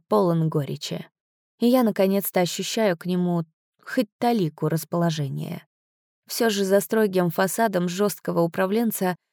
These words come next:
у Дера Кратоса скрывается доброе сердце, и оно болит за студентов. «Двадцать восемь порткамов», командует Аластас своим людям.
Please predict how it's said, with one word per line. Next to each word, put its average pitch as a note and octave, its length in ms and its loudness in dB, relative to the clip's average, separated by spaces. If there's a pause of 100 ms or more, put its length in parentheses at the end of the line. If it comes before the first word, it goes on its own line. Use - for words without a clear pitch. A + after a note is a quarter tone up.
(180)
у G#3+ 100 -4
Дера C4 260 4
Кратоса G#3+ 540 0
скрывается F3+ 680 2
доброе F3 440 0
сердце, - 640 -4 (380)
и F#3 100 -2
оно G3 360 2
болит G#3+ 460 -2
за D#3+ 140 -4
студентов. D3+ 760 -8 (800)
«Двадцать G3 640 2
восемь E3+ 560 2 (200)
порткамов», E3+ 800 0 (320)
командует D3+ 640 4
Аластас E3 540 2
своим D#3 400 2
людям. D3 420 -4